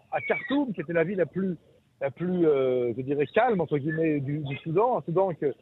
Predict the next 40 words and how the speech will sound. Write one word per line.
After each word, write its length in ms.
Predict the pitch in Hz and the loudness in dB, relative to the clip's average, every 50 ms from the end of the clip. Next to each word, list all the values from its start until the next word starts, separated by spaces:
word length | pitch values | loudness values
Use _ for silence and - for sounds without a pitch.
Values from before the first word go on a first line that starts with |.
| _ _ _ _ _ _ | _ _ _ _ _ _
nous 240 | - 143 135 127 160 - | -6 -6 -4 -4 -6 -6
nous 140 | 170 175 180 | -6 -6 -6
souvenons, 500 | - - 185 160 147 175 202 208 196 170 | -4 -4 -4 -2 0 2 4 4 4 4
hein, 120 | 147 135 127 | 2 0 0
qui 80 | - 151 | 0 0
avait 200 | 135 131 151 147 | 2 2 2 2
été, 280 | 135 - 180 185 175 | 2 2 2 4 4
euh, 140 | 156 139 131 127 | 4 4 2 0
le 80 | 131 123 | -2 -2
théâtre 460 | - - 185 180 180 170 - 160 151 | 0 2 4 4 2 2 -2 -4 -4
de 100 | 139 147 | -2 -4
crimes 560 | - - - - 220 240 240 233 202 165 127 113 - - _ _ _ _ _ - | -4 -6 -8 -4 -2 0 0 0 -2 -4 -6 -8 -10 -12 _ _ _ _ _ -6
et 100 | 147 135 | -4 -2
de 80 | 131 | -2
massacres 580 | 151 143 147 175 175 160 - 214 202 196 156 147 | -2 0 0 0 0 0 2 2 2 2 0 -2
dans 120 | 147 151 | -2 0
le 80 | 151 151 | 0 2
Darfour 480 | 139 160 151 - - - 196 202 175 156 | 2 0 -2 -2 -4 -2 0 2 4 2
à 40 | |
une 120 | 147 147 151 | 2 0 -2
époque. 480 | 139 - 185 208 233 240 - - - - _ _ _ _ _ _ - | -4 -2 0 0 0 0 -2 -4 -14 -20 _ _ _ _ _ _ -6
Un 220 | 139 143 143 143 - - | -2 -2 -2 -2 -4 -4
Soudan 440 | - 185 180 196 202 202 196 190 160 | -4 0 2 4 4 4 4 2 0
qui 140 | - - 165 | 0 0 0
a 60 | 147 | 0
été 240 | 139 - - 156 143 | 0 0 -2 -2 0
vraiment... 460 | 131 147 160 170 180 180 175 165 151 | 0 0 0 0 0 0 2 2 2
Euh, 220 | 139 131 127 120 110 - _ _ _ _ _ - 143 | 2 2 2 0 -2 -4 _ _ _ _ _ -14 -8
je 120 | 123 131 | -6 -4
dirais, 320 | 143 143 156 156 160 160 156 | -2 0 2 4 4 4 4
euh, 880 | 147 135 131 127 123 123 123 120 120 120 120 120 117 120 - - - - - _ | 4 4 4 4 4 4 4 2 0 -2 -2 -4 -4 -6 -6 -6 -10 -12 -12 _
soumis 300 | - 160 170 185 196 185 | -4 -2 0 0 2 2
à 80 | 165 147 | 0 0
des 160 | 135 135 131 | 0 -2 -4
terribles 760 | 120 - 156 156 151 170 180 160 143 139 139 131 127 123 123 110 | -4 -4 -2 0 0 0 0 0 0 0 0 0 0 -2 -2 -2
attaques 380 | 143 139 175 - 208 208 175 147 | -2 -2 0 2 2 2 0 0
et 80 | 156 139 | -4 -6
des 100 | 135 139 | -6 -6
meurtres, 520 | 147 151 175 220 240 214 - - - - | -4 -2 2 2 2 2 0 -2 -4 -4
euh, 280 | 156 143 139 131 131 | -2 -2 0 -2 -4